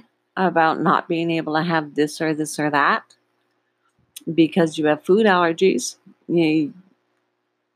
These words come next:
look back at this and think that you're pretty lucky for having only a couple, because you can find solutions to a couple allergies. There's solutions out there.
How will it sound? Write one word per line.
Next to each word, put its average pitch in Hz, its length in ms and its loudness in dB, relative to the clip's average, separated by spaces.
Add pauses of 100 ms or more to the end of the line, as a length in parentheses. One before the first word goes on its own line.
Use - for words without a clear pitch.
(380)
look 165 320 0
back 220 260 0
at 214 120 -6
this 285 360 4
and 147 220 -4
think 190 240 -2
that - 160 -2
you're 151 320 -2 (120)
pretty 240 280 2
lucky 240 400 2
for 185 140 -4
having 170 280 0
only 202 300 0
a 220 80 0
couple, - 480 0 (1600)
because 190 380 4
you 214 80 2
can 190 240 2
find 185 400 2
solutions 165 840 -2
to 135 200 -6
a 110 40 -2
couple - 400 -6 (340)
allergies. - 720 -8 (1000)
There's 190 180 0
solutions 165 540 0
out - 240 -2
there. - 160 -20